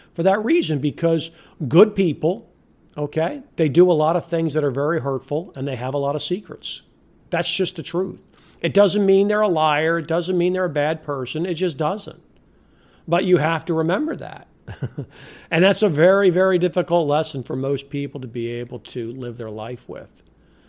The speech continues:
But the reality is that good people do things to other people that aren't very nice. They say things that aren't very nice.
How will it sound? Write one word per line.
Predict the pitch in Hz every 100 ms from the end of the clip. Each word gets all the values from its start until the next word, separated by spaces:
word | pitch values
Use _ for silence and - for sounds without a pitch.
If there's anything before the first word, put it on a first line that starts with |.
| _ _ -
But | 143 -
the |
reality | 143 143 143 156 151 170
is | 220 185 120
that | 151 - - _ _ _ -
good | 135 202
people | - 151 147 175 208 -
do | 139 170
things | 220 196 170 -
to | 175
other | 156 220
people | - 135 127 160 156
that | 165 180 214
aren't | 185 190 254 -
very | 180 220
nice. | 202 202 233 127 - - -
They | 143 147
say | - 165
things | 170 185 185
that | 160
aren't | 160 175
very | 160 170
nice. | 156 156 160 - - -